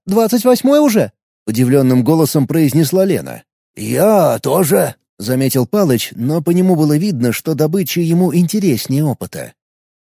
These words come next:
«Теперь надо прикинуть, во сколько ресурсов нам это встало». Оказалось, что суммарно мы потратили пятьсот девяносто три свитка каменной кожи, около сотни других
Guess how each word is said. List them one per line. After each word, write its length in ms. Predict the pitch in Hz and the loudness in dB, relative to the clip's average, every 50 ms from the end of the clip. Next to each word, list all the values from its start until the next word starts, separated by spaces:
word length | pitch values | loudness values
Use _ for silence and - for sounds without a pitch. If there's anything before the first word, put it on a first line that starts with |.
| _ - | _ -8
«Теперь 440 | - 120 117 - 156 165 175 156 | -4 -4 -2 2 2 2 4 4
надо 220 | 147 165 160 156 156 | 2 2 2 0 0
прикинуть, 560 | - 165 156 - - 190 170 123 104 85 - | 0 0 -2 -2 0 0 0 0 0 -2 -2
во 140 | 117 135 139 | -2 -2 -2
сколько 340 | - - 180 156 131 165 160 | 0 0 0 0 2 2 0
ресурсов 560 | 160 143 - - 180 185 147 - 185 160 - | 0 0 2 2 2 2 2 0 -2 -2 0
нам 220 | 165 160 160 165 | 0 0 2 0
это 180 | 160 151 165 151 | 0 0 -2 -4
встало». 520 | - - - 135 104 87 78 69 62 - _ _ _ _ _ _ _ _ _ _ _ _ - | -4 -4 -4 -4 -4 -4 -8 -12 -14 -14 _ _ _ _ _ _ _ _ _ _ _ _ -6
Оказалось, 680 | 120 131 - - 180 175 175 208 185 - - 64 - | -6 -4 -2 -2 -2 0 2 0 0 0 -4 -8 -12
что 300 | - - - - 147 135 | -12 -12 -8 -4 -4 -4
суммарно 500 | - - 123 120 156 196 196 143 117 127 | -2 -2 -2 0 2 2 2 2 2 0
мы 140 | 123 127 117 | 0 0 0
потратили 560 | - 139 - - 208 208 175 - 190 185 170 | 0 -2 -2 -2 -2 -2 0 0 0 0 0
пятьсот 380 | 123 160 147 120 - 185 190 180 | 0 0 -4 -2 0 0 0 0
девяносто 520 | 120 131 143 147 156 165 143 - - 131 | 0 0 0 2 2 0 0 0 -2 -4
три 160 | - 113 110 | -2 -2 -4
свитка 440 | 104 - 151 190 208 - - 220 208 | -4 -4 -4 -4 -4 -4 -2 -4 -4
каменной 420 | - 165 139 131 135 139 143 139 - | -2 -2 -2 0 0 0 0 0 -2
кожи, 420 | - 78 69 62 60 64 65 - _ _ _ _ _ - | -4 -10 -10 -10 -12 -16 -18 -18 _ _ _ _ _ -4
около 360 | 117 147 - - 170 170 165 | -4 -4 0 0 0 0 0
сотни 340 | - - 190 156 - 175 165 | 2 2 0 0 2 0 0
других 520 | 131 127 123 113 156 208 196 135 - _ | 2 0 -2 0 0 -2 -2 -4 -4 _